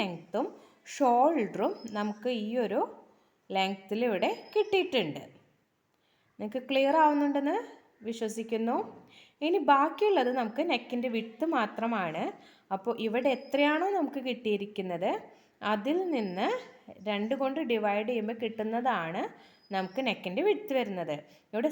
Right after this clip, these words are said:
സിക്സ് പോയിന്റ് ഫൈവ് ആണ് നമുക്ക് ആൻസർ കിട്ടിയിരിക്കുന്നത്. ആം ഹോളും ഷോൾഡറും നെക്ക് ലെങ്ത്തും സിക്സ് പോയിന്റ് ഫൈവ് ആണ് വരുന്നത്.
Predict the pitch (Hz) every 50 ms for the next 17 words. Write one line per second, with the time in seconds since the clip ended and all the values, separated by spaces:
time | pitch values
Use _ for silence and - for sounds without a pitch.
0 | 311 - - 247 - - - - - 294 285 294 302 320 320 - 339 311 285 262
1 | 247 269 262 226 185 175 180 226 311 349 302 254 233 240 262 240 220 208 202 202
2 | 208 - - 233 233 226 226 226 214 202 190 190 185 - 185 180 185 190 196 240
3 | 349 - - - - - - _ - 196 202 208 214 226 226 - 240 226 240 277
4 | 359 381 - - 302 240 202 190 185 185 190 190 240 330 359 320 240 196 185 -
5 | - 220 226 226 233 226 294 311 339 - 226 214 - - - - 226 214 214 220
6 | 226 226 262 233 214 208 202 214 214 214 220 220 220 202 190 185 180 180 208